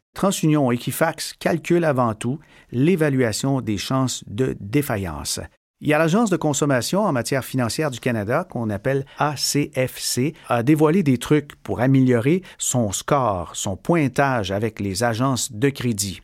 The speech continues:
Alors, euh, voici les sept points à surveiller selon l'A C F C. Un, payez toujours vos factures à temps. Bien que le paiement des factures de services, euh, publics comme le téléphone, le câble, l'électricité, ça figure pas dans votre dossier de crédit,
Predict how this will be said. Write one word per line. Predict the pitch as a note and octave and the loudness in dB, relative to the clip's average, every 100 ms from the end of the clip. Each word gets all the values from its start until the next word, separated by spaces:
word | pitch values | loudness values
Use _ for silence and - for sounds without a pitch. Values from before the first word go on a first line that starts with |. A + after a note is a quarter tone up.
| - | -4
Alors, | B2+ C#3+ - D3+ | 2 2 2 0
euh, | C#3+ | 0
voici | C3 F3 - - A3+ A#3 | 2 2 2 2 4 4
les | C3 B2+ | 2 2
sept | - F#3 - | 0 -2 -2
points | - F3 | 0 2
à | C#3+ | 2
surveiller | - - F3+ C3 A2 C#3 F3+ | 0 0 2 2 2 0 0
selon | - - G3+ E3+ E3+ F#3 - | -2 0 2 4 2 0 -4
l'A | B2 B2+ E3 - | 0 2 2 -2
C | - - D#3 - | -6 -2 0 0
F | C3+ | -2
C. | - - A#2+ - - - | -4 -2 -2 -4 -18 0
Un, | E3 C#3+ - _ _ | 2 2 -2 _ _
payez | D#3 D#3 E3 | 2 2 2
toujours | D#3+ F#3 E3+ D#3+ | 2 2 4 2
vos | A#2+ | 0
factures | A#2 C3 - F#3 D3 | 0 -4 -2 -2 0
à | A#2+ | 0
temps. | - A#2+ - - - - - | 0 -2 -4 -20 -20 -14 0
Bien | D3 | 2
que | D#3+ | 2
le | B2 | 2
paiement | C3+ D#3 | 2 4
des | D#3+ | 2
factures | A#2 A#2+ - F#3 | 0 -4 0 0
de | C3+ | 0
services, | - B2 C#3+ C#3 - | 0 2 2 0 2
euh, | A#2 | 0
publics | A2 A2+ C3+ - | 0 0 0 0
comme | A#2+ A2 | 2 4
le | A2 G2 | 2 0
téléphone, | B2 G#2 - C3+ C#3 | 0 0 0 2 2
le | |
câble, | G#2 C3 C3 B2 | 2 2 2 0
l'électricité, | G2+ - A2 - - | -4 -6 -4 -4 -4
ça | C#3 C#3+ | -4 -4
figure | - - E3+ C#3+ | -8 2 4 4
pas | - B2 | 2 0
dans | G2+ | 0
votre | G2 G2 | -2 -2
dossier | G#2+ F#2 A#2+ | -2 -2 -4
de | |
crédit, | - G2+ F#2+ C#3+ | -4 -6 -2 -2